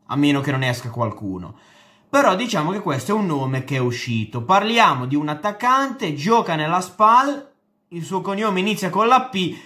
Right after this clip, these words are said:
ma non è Petagna, eh, meno male, ma non è Petagna. Scusate, egoisticamente alla Lazio Petagna non lo vorrei. È Alberto Paloschi, ha le stesse iniziali, A P come Petagna. Alberto Paloschi, classe millenovecentonovanta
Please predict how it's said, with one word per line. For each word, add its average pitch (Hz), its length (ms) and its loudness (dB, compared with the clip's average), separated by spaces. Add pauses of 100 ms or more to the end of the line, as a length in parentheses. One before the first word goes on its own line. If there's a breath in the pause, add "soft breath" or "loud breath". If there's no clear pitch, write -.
ma 196 220 4
non 190 180 2
è 175 100 2
Petagna, 131 640 0
eh, 151 60 2
meno 147 240 0
male, 147 340 2
ma 139 140 -2
non 147 100 0
è 151 60 2
Petagna. 147 320 -2
Scusate, 147 580 2
egoisticamente 139 840 0
alla 127 160 0
Lazio 123 360 0
Petagna 120 520 -4 (500 loud breath)
non 156 260 4
lo 151 100 2
vorrei. 120 520 -2
È 247 280 0
Alberto 151 920 2
Paloschi, 151 640 0
ha 160 80 4
le 151 120 0
stesse 147 300 -4
iniziali, 139 880 0
A 139 340 4
P 170 300 0
come 147 260 -2
Petagna. 147 540 -2
Alberto 160 420 0
Paloschi, 240 560 2
classe 196 480 4
millenovecentonovanta 180 1700 0